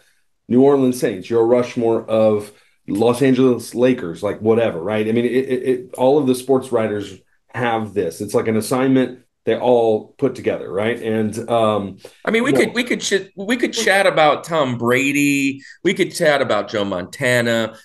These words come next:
Speaker 2: We can
Speaker 1: Yeah.
Speaker 2: chat about Peyton Manning, Drew Brees.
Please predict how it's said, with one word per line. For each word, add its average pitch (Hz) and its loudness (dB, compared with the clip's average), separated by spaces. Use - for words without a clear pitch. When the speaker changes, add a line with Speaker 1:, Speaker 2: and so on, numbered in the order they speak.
Speaker 2:
We 160 -2
can 165 0
Speaker 1:
Yeah. - 0
Speaker 2:
chat 120 0
about 95 -2
Peyton 92 -6
Manning, 120 0
Drew 104 0
Brees. 120 0